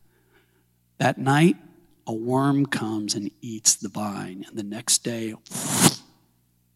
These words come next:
shrivels up and it gives him no shade. And Jonah cops an attitude again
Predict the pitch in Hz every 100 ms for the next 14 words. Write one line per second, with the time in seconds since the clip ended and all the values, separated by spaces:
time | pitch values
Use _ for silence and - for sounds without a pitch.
0 | _ _ _ - - 220 208 185 185 170
1 | 151 139 139 139 - 135 127 117 117 147
2 | 202 - 120 95 101 - _ _ _ _
3 | _ _ _ _ _ _ _ _ 214 233
4 | 175 302 285 214 240 240 - - _ _
5 | _ _ _ _ _ _ _ _ _ -
6 | 262 269 - 330 359 381 359 - 277 208
7 | 175 151 110